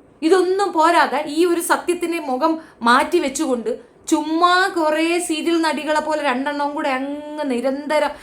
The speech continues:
ഇന്റർവ്യൂസ് കൊടുത്തുകൊണ്ടേയിരിക്കുകയാണ്, ഇന്റർവ്യൂസ് കൊടുത്തുകൊണ്ടേയിരിക്കുകയാണ്. ഒരു പൈസ പോലും വാങ്ങിക്കാതെ ഞാനിത് ചെയ്തു എന്ന് എ പി പി പറയണ ആരെയാ? ഇവർക്ക് ശമ്പളം ഇല്ലായിരുന്നു, ഫ്രീ ആയിരുന്നു. പൈസ വേണ്ടാഞ്ഞിട്ടല്ല,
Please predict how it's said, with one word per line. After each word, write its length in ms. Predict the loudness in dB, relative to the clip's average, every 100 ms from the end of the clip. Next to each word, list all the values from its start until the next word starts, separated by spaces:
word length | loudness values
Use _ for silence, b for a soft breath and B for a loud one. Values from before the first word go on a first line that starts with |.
| B -2
ഇന്റർവ്യൂസ് 500 | 0 2 4 4 4 0
കൊടുത്തുകൊണ്ടേയിരിക്കുകയാണ്, 840 | 0 -2 -2 -2 -2 -2 -4 -4 -4
ഇന്റർവ്യൂസ് 380 | -4 -4 -4 -4
കൊടുത്തുകൊണ്ടേയിരിക്കുകയാണ്. 800 | -4 -4 -6 -4 -4 -6 -14 -16 -18 B B 0
ഒരു 120 | 2 2
പൈസ 200 | 0 -2 -4
പോലും 240 | -2 -2 -2 -2
വാങ്ങിക്കാതെ 560 | -2 -4 -2 -2 -2 -4 B -8
ഞാനിത് 300 | -4 -4 -4 -6
ചെയ്തു 240 | -6 -6 -8
എന്ന് 100 | -10 -8
എ 20 |
പി 80 | -8 -6
പി 60 | -6
പറയണ 220 | -8 -10 -14
ആരെയാ? 200 | -16 -18 -20 _ _ _ _ _ -8
ഇവർക്ക് 220 | -4 -2 -2
ശമ്പളം 300 | -2 -2 -4
ഇല്ലായിരുന്നു, 340 | -6 -8 -10 -10
ഫ്രീ 140 | -6 -4 -4
ആയിരുന്നു. 280 | -8 -14 -18 -20 _ _ _ _ _ _ _ _ _ _ 0 4
പൈസ 200 | 4 2 -2
വേണ്ടാഞ്ഞിട്ടല്ല, 640 | -2 0 0 -2 -4 -6